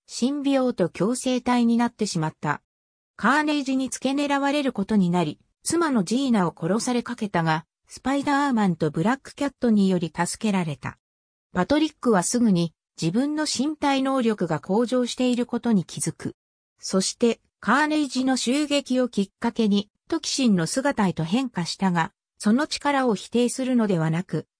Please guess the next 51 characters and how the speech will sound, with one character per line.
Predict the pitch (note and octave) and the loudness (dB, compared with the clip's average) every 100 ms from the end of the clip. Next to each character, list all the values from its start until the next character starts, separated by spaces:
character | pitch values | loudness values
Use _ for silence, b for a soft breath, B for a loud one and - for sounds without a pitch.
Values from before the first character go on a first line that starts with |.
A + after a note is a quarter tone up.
| - | -4
善 | A#3 D#4+ D4+ | -2 0 -2
の | A#3 | 0
た | G3 | 0
め | G#3 G#3+ | 2 2
に | F#3 | 0
使 | - - A#3 | -2 -2 0
う | A#3 | 0
こ | G#3 | -6
と | A3 G3 | -2 -2
を | |
決 | - D3+ | -2 -4
め | D#3 | -6
た。 | - D3+ - _ _ _ _ | -4 -6 -6 _ _ _ _
し | - | -16
か | - D4 | -4 -4
し、 | - F#3+ F3 _ _ | -2 -2 -4 _ _
シ | - A#3 D4+ | -6 -2 0
ン | D4+ | 0
ビ | C4+ | 0
オ | C4 C#4+ | 2 0
ー | |
ト | A3+ | 0
が | G3+ | 0
持 | F#3 B3+ | 0 -2
つ | - | -2
凶 | B3+ B3 | 0 0
暴 | A#3+ C4+ C4+ | 2 0 0
さ | G#3+ D#3+ | 0 0
を | - | -2
コ | E3 G#3 | -2 0
ン | |
ト | B3 B3 | 0 0
ロ | A#3+ | 2
ー | A#3 | 2
ル | A#3+ | 2
す | A3+ | -2
る | G#3+ | -2
た | G#3+ | 0
め | G#3 D#3+ | 0 0
に、 | E3 - _ _ | -2 -8 _ _
四 | - | -10
苦 | - D#4 | -4 -2
八 | D4+ - - | -4 -6 -10
苦 | - | -4
す | A#3+ | 0
る | G#3+ | 0
こ | G#3 G3 | -2 -2
と | F#3 | 2
に | E3+ | 2
な | E3 | 2
る。 | D3 | -2